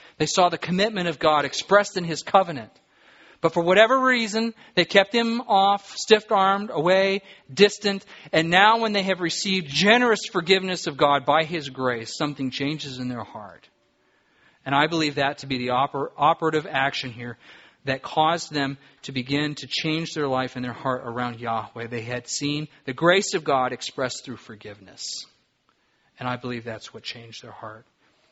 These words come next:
Jesus Himself said in the New Testament, "He who has been forgiven much," what? "Loves much." He who has been forgiven much,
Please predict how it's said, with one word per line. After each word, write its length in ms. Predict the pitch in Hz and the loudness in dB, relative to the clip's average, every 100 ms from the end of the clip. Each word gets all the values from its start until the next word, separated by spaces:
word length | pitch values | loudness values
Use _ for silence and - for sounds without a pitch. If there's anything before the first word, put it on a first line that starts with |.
| _ | _
Jesus 360 | - 151 156 151 | -8 -6 -4 -6
Himself 360 | 147 - 143 | -6 -2 -2
said 220 | - 135 123 | -2 -8 -6
in 60 | |
the 60 | 120 | -6
New 140 | 120 | -8
Testament, 640 | 117 131 - - 113 107 _ _ - - _ _ _ _ | -8 -12 -12 -16 -18 -18 _ _ -20 -20 _ _ _ _
"He 120 | - | -6
who 160 | 151 160 | -4 -2
has 180 | 147 135 | -4 -4
been 200 | 139 127 | -6 -6
forgiven 520 | - 131 147 160 160 | -6 -4 -2 -2 -2
much," 540 | 143 123 127 - - - _ _ | -2 -2 -4 -8 -8 -10 _ _
what? 220 | 107 98 _ _ _ _ _ _ _ _ _ _ _ _ | -20 -20 _ _ _ _ _ _ _ _ _ _ _ _
"Loves 280 | 131 117 - | -12 -12 -12
much." 480 | 107 95 - - - _ _ _ _ _ _ _ _ _ _ _ | -18 -16 -14 -14 -16 _ _ _ _ _ _ _ _ _ _ _
He 140 | 139 | -8
who 60 | 143 | -8
has 120 | 135 | -6
been 140 | 143 | -10
forgiven 440 | 131 135 131 117 110 | -10 -14 -12 -12 -14
much, 440 | 101 104 - | -18 -18 -20